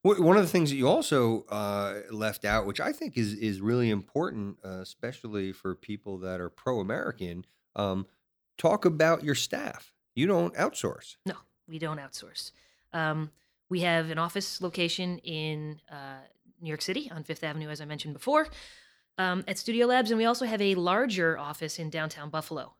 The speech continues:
Speaker 2: Um, Buffalo is, um, a great upcoming city. There's a lot of growth happening there right now, but we've been there for close to ten years, maybe a little bit more than ten years.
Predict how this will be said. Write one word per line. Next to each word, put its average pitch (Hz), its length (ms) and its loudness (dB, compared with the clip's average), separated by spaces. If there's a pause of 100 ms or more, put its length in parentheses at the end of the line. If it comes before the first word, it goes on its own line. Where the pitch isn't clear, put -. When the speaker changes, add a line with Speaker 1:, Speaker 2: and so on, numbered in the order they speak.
(100)
Speaker 2:
Um, 147 300 -10 (100)
Buffalo 156 680 0
is, 151 540 -6 (360)
um, 147 380 -6
a 160 80 -6
great 160 720 0 (560)
upcoming 175 520 0
city. 165 380 -2
There's 151 180 -4
a 147 60 -6
lot 156 320 2
of 165 80 0
growth 160 300 0
happening 165 340 -2
there 165 160 2
right 165 140 2
now, 175 160 0
but 170 100 2
we've 208 180 0
been 165 160 0
there 151 140 -2
for 151 240 -6
close - 400 -4
to 170 100 -8
ten 165 240 -2
years, 185 480 -2
maybe 160 220 -4
a 156 60 -2
little 156 160 -2
bit 147 100 -8
more 160 180 -4
than 196 140 -4
ten 214 180 -4
years. 247 300 -2